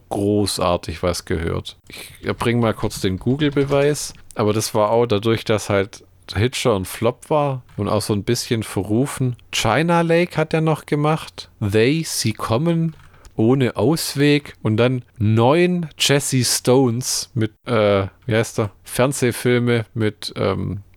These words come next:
Tom Selleck. Und jetzt dreht er, ähm, True Bloods auch mit Tom Selleck. Ist also ins Fernsehen abgewandert. So der klassische,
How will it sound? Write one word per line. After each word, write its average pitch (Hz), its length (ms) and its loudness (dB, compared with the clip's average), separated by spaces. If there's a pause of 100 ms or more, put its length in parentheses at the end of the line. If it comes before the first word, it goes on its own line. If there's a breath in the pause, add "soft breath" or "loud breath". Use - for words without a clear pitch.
Tom 107 180 -2
Selleck. 117 420 0 (180)
Und 117 100 -2
jetzt 104 200 -2
dreht - 260 0
er, 101 80 0 (420 loud breath)
ähm, 104 340 2
True 143 240 2
Bloods 104 440 0
auch 110 160 2
mit - 400 -4 (120)
Tom 98 200 0
Selleck. 95 380 0 (140)
Ist - 100 -2
also 113 180 0
ins 104 140 -4
Fernsehen 117 500 0
abgewandert. 98 720 -2
So - 180 -2
der 107 120 0
klassische, 110 600 -2